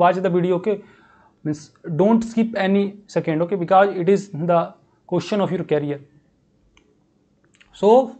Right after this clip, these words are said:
our first parameter, establishment and location. So J I S College of Engineering, it was established in two thousand and it was situated in Kalyani, and Techno Bhatanagar, that was established in two thousand twelve, means just ten year ago,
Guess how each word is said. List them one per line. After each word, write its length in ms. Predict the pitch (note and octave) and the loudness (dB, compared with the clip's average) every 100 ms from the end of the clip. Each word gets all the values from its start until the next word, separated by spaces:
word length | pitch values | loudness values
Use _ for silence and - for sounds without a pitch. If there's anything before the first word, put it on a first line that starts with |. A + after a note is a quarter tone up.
| - | -2
our 160 | G#3+ A3+ | 0 2
first 300 | A3+ G3+ - | 2 2 2
parameter, 400 | E3+ D#3+ D3 D3 - _ _ _ - | -2 -2 -4 -10 -14 _ _ _ -12
establishment 800 | F#3 - G#3 G#3+ A3+ A3+ B3+ A3+ | -6 0 0 0 -2 -2 -2 0
and 140 | G3 | 0
location. 480 | F3+ E3 D3 C#3+ D3 _ _ - _ | -2 -4 -6 -12 -16 _ _ -20 _
So 180 | - B3 | -10 -4
J 220 | G3+ F#3 | -2 2
I 100 | A3 | 4
S 160 | B3+ C4 | 4 0
College 180 | A#3+ A#3 | -2 -2
of 100 | A3+ | 2
Engineering, 360 | A3+ A#3 A#3+ | 4 4 2
it 100 | A3 | 0
was 160 | A3 G#3+ | 0 0
established 320 | - A3 A3+ | -2 -2 -2
in 120 | A#3+ | -4
two 200 | A3+ A3 | -2 -4
thousand 560 | A3+ G#3 G3 D#3+ G#3+ G3 | 0 0 2 0 -4 -4
and 480 | E3+ F3 F3 F3 - - | -2 0 0 -2 -8 -6
it 140 | F#3+ | 0
was 260 | A3 A3+ A3+ | 4 4 2
situated 340 | F#3+ G3+ G#3+ | 0 0 0
in 60 | G#3 | 0
Kalyani, 540 | F#3 D#3+ E3+ F#3+ A#3 | 0 2 2 2 0
and 280 | A3+ E3 D#3+ | 0 0 -2
Techno 280 | F#3 A3 A3+ | -4 0 4
Bhatanagar, 520 | G3 F#3+ F#3+ G#3 A3+ - - _ - | 4 4 2 0 -4 -8 -20 _ -4
that 260 | D#3+ A3 | 2 4
was 140 | C4+ C4+ | 4 2
established 340 | - A#3+ A#3+ | 2 0 0
in 180 | A#3+ A3+ | -2 -4
two 120 | B3 A#3 | -4 0
thousand 360 | A3 A3 G#3+ | 2 2 0
twelve, 240 | F#3 D#3+ E3 | 0 0 0
means 380 | A3 A#3 - - _ - | 0 -2 -4 -16 _ -8
just 360 | D#3 A3 A3+ - _ | 0 0 0 -12 _
ten 180 | G3+ A3+ | -2 2
year 220 | A#3 A3+ | 2 2
ago, 320 | F3+ D3+ C3+ | 2 0 -4